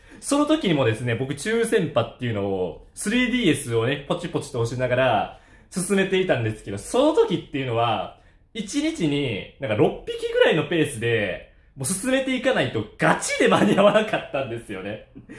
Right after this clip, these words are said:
で、当時は僕まだ大学生だったんで、時間的に余裕はあったんですよ。ところがよ、ところが、もう社会人になっちゃってさ、<laughs> あと半年ちょっとで、まあ、最悪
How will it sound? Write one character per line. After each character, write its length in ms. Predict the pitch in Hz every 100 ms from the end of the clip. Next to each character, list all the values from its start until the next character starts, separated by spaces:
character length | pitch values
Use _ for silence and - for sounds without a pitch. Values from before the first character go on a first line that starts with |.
| 453 320 -
で、 240 | 170 -
当 220 | 294 311 285
時 140 | 196
は 100 | 170
僕 160 | 156 160
ま 80 |
だ 100 | 156
大 240 | 147 214 226
学 200 | 220 220
生 180 | 180 131
だ 120 | 117
っ 60 |
た 100 | -
ん 100 | 113
で、 260 | 107 113 104
時 140 | 151
間 240 | 185 233 226
的 240 | 220 208
に 320 | 196 185 - 147
余 160 | 185
裕 120 | 202
は 360 | 190 180 175 135
あ 40 |
っ 60 | -
た 100 | -
ん 40 |
で 80 | 123
す 100 | -
よ。 200 | 95 82 - - - -
と 160 | 226
こ 140 | 285 302
ろ 120 | 302
が 120 | 285
よ、 260 | 269 - - - _ -
と 120 | 247
こ 160 | 302
ろ 120 | 320 294
が、 380 | 269 135 92 170
も 560 | 202 208 202 202 196
う 40 | -
社 140 | 226
会 140 | 262
人 100 | 208
に 40 | 151
な 80 | 127
っ 20 |
ち 60 |
ゃ 40 | 175
っ 40 |
て 60 | 117
さ、 440 | 117 90 - - _ -
<laughs> 60 | 156 - 185 170 170 160 - - - - 480 185
あ 120 | 208
と 440 | 226 226 226 226
半 160 | 254 -
年 140 | 226
ち 60 | 226
ょ 40 |
っ 60 | 226
と 80 | 110
で、 380 | 98 95 - _ _ _ _ _
ま 60 | 160
あ、 20 |
最 260 | 262 302
悪 120 | 320